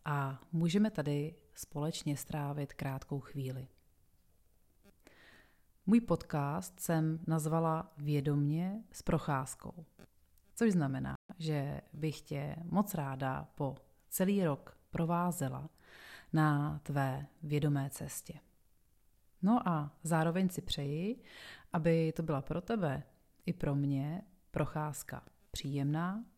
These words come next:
a inspirativní. Tak tedy vítej a pojďme se trochu pověnovat dnešnímu tématu. Je tady mé krátké zamyšlení, které tě třeba bude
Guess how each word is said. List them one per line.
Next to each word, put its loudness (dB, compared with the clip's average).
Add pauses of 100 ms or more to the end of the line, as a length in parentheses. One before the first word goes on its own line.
(440)
a -4
inspirativní. -6 (1800)
Tak 2
tedy 2
vítej -2
a 0 (260)
pojďme 0
se 0
trochu 2
pověnovat 0 (140)
dnešnímu 2
tématu. -4 (580)
Je -8
tady -2
mé 2
krátké -2
zamyšlení, -2 (640)
které 2
tě 0
třeba 0
bude -2